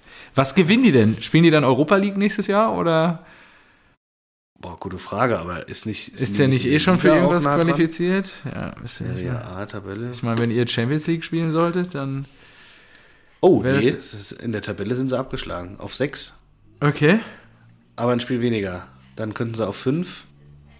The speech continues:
Speaker 2: Ja, aber in die Champions League kommen, kommen die nicht mehr.
Speaker 1: Ach,
Speaker 2: Also
Speaker 1: krass.
Speaker 2: spielen sie wahrscheinlich so oder so Europa League dann. Ach nee, der sechste wäre nur Conference League schon wieder.
Speaker 1: Ja.
Speaker 2: Ja, dann wär's natürlich trotzdem doch lukrativ, das auch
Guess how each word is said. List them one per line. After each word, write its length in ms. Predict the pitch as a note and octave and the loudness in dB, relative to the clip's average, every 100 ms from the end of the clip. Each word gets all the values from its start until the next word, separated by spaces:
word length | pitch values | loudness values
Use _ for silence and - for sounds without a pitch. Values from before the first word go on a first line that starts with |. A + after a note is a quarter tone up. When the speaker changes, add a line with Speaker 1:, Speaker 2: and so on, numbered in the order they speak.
| - | -12
Speaker 2:
Ja, 160 | - G2 | -4 -2
aber 340 | E2 F#2 F2 | -2 -4 -4
in 80 | F2 | -4
die 100 | G2 | -4
Champions 280 | - A2+ C3+ | -2 -2 -2
League 120 | C#3 | -4
kommen, 240 | C3+ B2+ A#2+ | -2 -4 -4
kommen 160 | A#2+ | -2
die 80 | A#2+ | -2
nicht 200 | A2 A#2 | -2 -4
mehr. 180 | F#2+ E2+ - _ _ _ _ _ | -8 -12 -16 _ _ _ _ _
Speaker 1:
Ach, 100 | D#3 | -8
Speaker 2:
Also 100 | A2 | -4
Speaker 1:
krass. 120 | G#2+ | -4
Speaker 2:
spielen 200 | F#2 A2+ | -2 0
sie 80 | A2 | 0
wahrscheinlich 380 | A#2 A2+ A2+ G2+ | 0 0 0 -2
so 120 | G#2 | -2
oder 160 | A2 G2+ | -2 -2
so 200 | G#2 G2+ | -2 -2
Europa 320 | F2+ F2 F#2 | -4 -10 -10
League 220 | E2+ E2 | -12 -12
dann. 240 | - F#2 - _ _ _ _ _ | -14 -14 -16 _ _ _ _ _
Ach 120 | - | -2
nee, 160 | B2+ F#3 | 4 4
der 140 | A#2 | 4
sechste 380 | G2 A#2 - A#2+ | 0 -2 -2 -2
wäre 200 | G#2+ G#2 | -2 -2
nur 160 | G#2 G2 | -4 -4
Conference 420 | D#3+ G3 B2+ - | -4 -4 -6 -8
League 140 | - | -10
schon 180 | - F2 | -10 -10
wieder. 280 | D#2+ E2 E2+ - | -12 -14 -14 -4
Speaker 1:
Ja. 260 | D3 C3 - - _ _ _ _ _ _ _ _ _ A#2+ | -2 -2 -6 -20 _ _ _ _ _ _ _ _ _ -4
Speaker 2:
Ja, 100 | G#2+ | -4
dann 400 | E2+ G2 A2 A2 | -4 -6 -6 -2
wär's 220 | A#2 A#2 | -2 -2
natürlich 320 | A#2+ B2 A#2+ | -4 -2 -2
trotzdem 760 | A#2+ C3 A#2+ G#2 G2+ G2 F#2+ | -2 -4 -4 -4 -4 -6 -6
doch 200 | G2+ B2 | -4 -4
lukrativ, 580 | A2 F#2+ G#2 G2+ G#2+ G2+ | -4 -6 -4 -6 -6 -6
das 180 | - - | -8 -8
auch 160 | F#2+ | -8